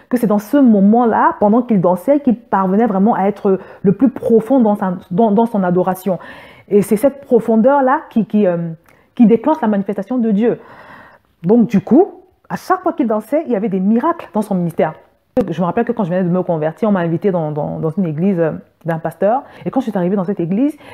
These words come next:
il avait une façon de danser. Je vous assure que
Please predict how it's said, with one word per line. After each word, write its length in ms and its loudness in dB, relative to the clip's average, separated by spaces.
il 160 4
avait 140 2
une 80 2
façon 340 -4
de 180 2
danser. 300 0
Je 60 0
vous 220 -2
assure 480 -4
que 180 0